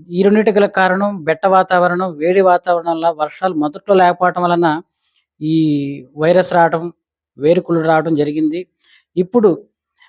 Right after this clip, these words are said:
మళ్ళీ ఈ వర్షం ఏదైతే వచ్చి పోయిందో, ఈ తుఫాన్ వచ్చి పోయిన తర్వాత మళ్ళీ మొక్కలు వడబడిపోయి చనిపోవడం జరుగుతుంది. ఇలా ఎకరాలు ఎకరాలు అటు తెలంగాణ, ఇటు ఏపీ, ఈ రెండు రాష్ట్రాలతో పోల్చుకుంటే, ఈ రెండు రాష్ట్రాలు మొత్తమే overall చూసుకుంటే చాలా చోట్ల,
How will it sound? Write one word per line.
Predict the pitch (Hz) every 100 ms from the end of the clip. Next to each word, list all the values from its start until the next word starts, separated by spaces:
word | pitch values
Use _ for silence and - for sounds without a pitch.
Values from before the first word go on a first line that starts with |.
| _
మళ్ళీ | 160 175 220 214
ఈ | 180
వర్షం | 180 175 165 202
ఏదైతే | 196 202 202 214
వచ్చి | 180 175 196
పోయిందో, | 185 185 185 180
ఈ | 175
తుఫాన్ | 175 190 196
వచ్చి | 170 - 202 180
పోయిన | - 185 190
తర్వాత | 185 180 175 185 170 170 - _ _
మళ్ళీ | 160 196
మొక్కలు | 202 185 - 196
వడబడిపోయి | 180 180 180 175 180 180
చనిపోవడం | 170 165 175 165
జరుగుతుంది. | 156 151 151 165 165 220 _ _ _ _ 165
ఇలా | 202 202 190 190 156
ఎకరాలు | 156 202 202
ఎకరాలు | 196 190 190 185 190 196
అటు | 160 -
తెలంగాణ, | 165 160 175 180 175 180 180
ఇటు | 160 170 147
ఏపీ, | 160 170 185 175 _ _ _ _ 147
ఈ |
రెండు | 151 185
రాష్ట్రాలతో | 208 202 202 190 180 196
పోల్చుకుంటే, | 175 180 185 - 185 170 170 160
ఈ | 156
రెండు | 160 180
రాష్ట్రాలు | 202 - 196
మొత్తమే | 170 165 - 190
overall | 170 175 180
చూసుకుంటే | 175 - 170 165
చాలా | - 160 165
చోట్ల, | 170 160